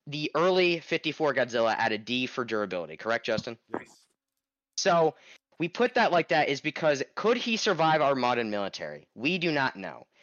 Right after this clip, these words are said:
Speaker 1: Because the military back in the fifties is way different than the military we have today.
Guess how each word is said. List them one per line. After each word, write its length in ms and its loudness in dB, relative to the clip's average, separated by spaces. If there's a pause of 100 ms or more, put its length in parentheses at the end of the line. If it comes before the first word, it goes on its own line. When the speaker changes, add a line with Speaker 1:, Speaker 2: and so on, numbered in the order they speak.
(160)
Speaker 1:
Because 300 0
the 100 -2
military 480 2
back 240 2
in 60 -2
the 80 -4
fifties 460 -4
is 120 -8
way 920 6
different 360 0
than 80 -2
the 60 0
military 360 0
we 140 -2
have 180 -2
today. 420 -14